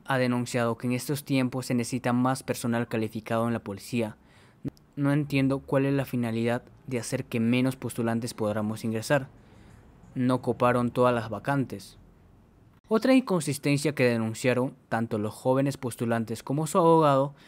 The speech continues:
fue la no presencia de un notario al momento de pasar por la prueba del polígrafo. Según nos explicó nuestro abogado, en este tipo de pruebas debe acudir un notario para firmar este examen y además estar acompañados de un representante legal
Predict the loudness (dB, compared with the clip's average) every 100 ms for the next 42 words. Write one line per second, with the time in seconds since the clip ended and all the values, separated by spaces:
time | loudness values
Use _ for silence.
0 | -20 -20 -4 4 6 6 4 2 0 0
1 | 0 2 2 2 2 0 0 2 2 0
2 | -2 0 0 0 0 2 2 2 -2 -2
3 | 0 0 0 -2 0 2 0 -2 -2 -2
4 | -2 -4 -10 -20 _ -20 -20 -20 -10 0
5 | 4 4 4 2 -2 -2 0 2 0 2
6 | 4 6 4 2 0 -10 -10 -2 0 0
7 | -2 -2 -2 2 4 4 4 4 4 0
8 | -6 2 4 4 4 4 4 2 0 0
9 | 0 0 0 0 0 -2 -2 -2 0 -2
10 | -4 -8 -2 0 0 -2 -8 -20 -20 -20
11 | _ -2 -2 -2 -4 -2 0 0 0 -4
12 | -4 -2 0 -2 -2 0 0 2 0 0
13 | -2 -2 -4 -4 -4 -2 0 0 0 2
14 | 2 0